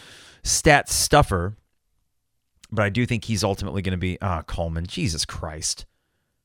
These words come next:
And he's laughing, but block, don't let Wilhelm Brandl block. <clears throat> Hey, the kid's got his look. He pump fakes Coleman. He gets him to bite on it. Coleman fouls him, and then Coleman laughs.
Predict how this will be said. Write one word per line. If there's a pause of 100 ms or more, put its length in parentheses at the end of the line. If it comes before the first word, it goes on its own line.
(920)
And
he's
laughing,
but
block, (100)
don't
let
Wilhelm
Brandl
block. (1300)
<clears throat> (1120)
Hey,
the
kid's
got
his
look. (600)
He
pump
fakes
Coleman.
He
gets
him
to
bite
on
it.
Coleman
fouls
him,
and
then
Coleman
laughs.